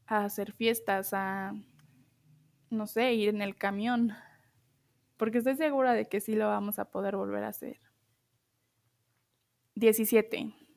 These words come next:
A veces hay que hacer locuras. Depende de la forma en la que tú seas, esto puede ser algo sencillo o algo difícil, pero creo que hacer cosas improvisadas como, no sé, irte de viaje o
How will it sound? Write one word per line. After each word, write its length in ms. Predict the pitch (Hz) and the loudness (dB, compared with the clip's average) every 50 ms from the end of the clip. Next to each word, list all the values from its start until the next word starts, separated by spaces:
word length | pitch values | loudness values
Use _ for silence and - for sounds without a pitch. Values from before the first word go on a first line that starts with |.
| - - | 0 6
A 100 | - 220 | 8 10
veces 420 | 226 240 277 - 339 359 370 - - | 10 10 8 8 4 2 2 4 4
hay 140 | 226 240 233 | 4 4 4
que 100 | - 247 | 4 0
hacer 340 | 233 233 226 220 226 226 - | 0 2 2 0 0 0 -2
locuras. 760 | - 220 202 196 - - 196 - - - - - - - - - - - - - - _ _ _ - - - - - - _ _ | 0 0 0 0 -2 -8 -8 -8 -8 -6 -6 -6 -6 -6 -8 -12 -16 -20 -20 -20 -20 _ _ _ -20 -20 -20 -20 -20 -20 _ _
Depende 480 | - 233 254 247 254 294 294 330 359 403 | 6 6 6 8 8 4 4 4 6 6
de 120 | 415 381 | 8 8
la 160 | 302 233 220 220 | 8 8 8 6
forma 380 | 226 233 233 240 240 254 269 | 4 2 4 4 4 4 4
en 100 | 262 247 | 4 4
la 200 | 226 220 214 - | 4 2 2 0
que 400 | - 202 202 202 202 202 - _ _ _ _ _ _ _ | 0 0 0 0 0 -4 -8 _ _ _ _ _ _ _
tú 160 | - 247 247 | 0 0 0
seas, 680 | 240 - 247 220 220 214 214 269 392 - - - - - - | 2 2 4 4 6 4 4 2 0 -2 -6 -10 -10 -12 -4
esto 320 | - 226 226 - 233 226 226 | -2 -2 0 2 0 0 2
puede 260 | 226 220 214 214 220 | 2 4 4 4 4
ser 200 | 214 - 208 208 | 4 4 6 6
algo 240 | 208 208 202 202 202 | 6 4 4 0 -2
sencillo 580 | - 190 196 202 196 - 220 208 214 214 214 | -2 -2 -4 -2 0 0 0 2 2 2 2
o 60 | 208 | 2
algo 240 | 202 196 196 190 190 | 2 0 -2 -4 -6
difícil, 640 | 185 190 185 - 208 208 - 208 208 240 339 - _ _ _ _ _ _ _ _ _ _ _ _ _ - | -6 -8 -6 -6 -6 -4 -2 -2 -2 -2 -4 -6 _ _ _ _ _ _ _ _ _ _ _ _ _ 6
pero 420 | 233 233 226 233 233 226 233 233 | 6 8 8 8 6 6 4 2
creo 160 | - 277 311 | 2 -2 0
que 80 | 302 349 | 2 2
hacer 260 | 349 349 359 349 349 359 349 339 - _ | 2 2 2 0 0 0 -4 -6 -6 _
cosas 300 | 285 285 302 330 302 302 | -4 -2 0 2 2 2
improvisadas 920 | 247 247 - 208 208 196 208 202 202 - 220 233 247 262 262 240 226 - | 2 2 2 0 0 0 -2 -4 0 4 4 6 6 6 4 4 2 -2
como, 560 | - - 214 208 208 208 208 202 202 196 190 196 | -4 -4 -2 -2 -2 -4 -4 -4 -4 -6 -6 -4
no 200 | 208 220 226 226 | -2 -2 -2 -2
sé, 320 | - - 247 247 233 214 | 0 2 2 4 4 2
irte 260 | 214 208 - - 254 | 0 -2 0 2 2
de 120 | 226 190 190 | 2 2 2
viaje 640 | 190 208 208 214 214 - - 208 190 202 - - | 4 6 6 6 4 2 -2 0 0 0 -2 -2
o 340 | 107 - - - - - - | -6 -8 -8 -10 -12 -14 -18